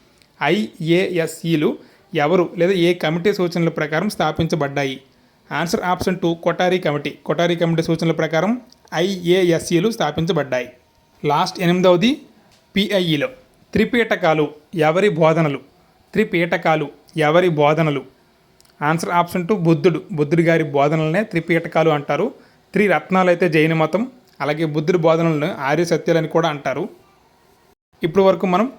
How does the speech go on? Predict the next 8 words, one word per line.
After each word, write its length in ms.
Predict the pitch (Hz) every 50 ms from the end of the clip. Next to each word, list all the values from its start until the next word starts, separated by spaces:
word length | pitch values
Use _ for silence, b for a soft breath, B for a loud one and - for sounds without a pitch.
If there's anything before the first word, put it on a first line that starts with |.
| -
perspective 540 | 165 151 165 - - - 185 170 - 196 190 175
in 40 | 175 160
education, 520 | 151 147 170 165 175 165 151 - 165 151 147
విద్యా 300 | 156 151 147 139 175 180
దృక్పథాలు 440 | 170 160 160 - - 170 165 160 151 - 160
చూసాం, 200 | 147 - 156 147
ఎనిమిది 220 | 143 151 151 151
బిట్లు, 360 | 147 147 147 - 180 233 302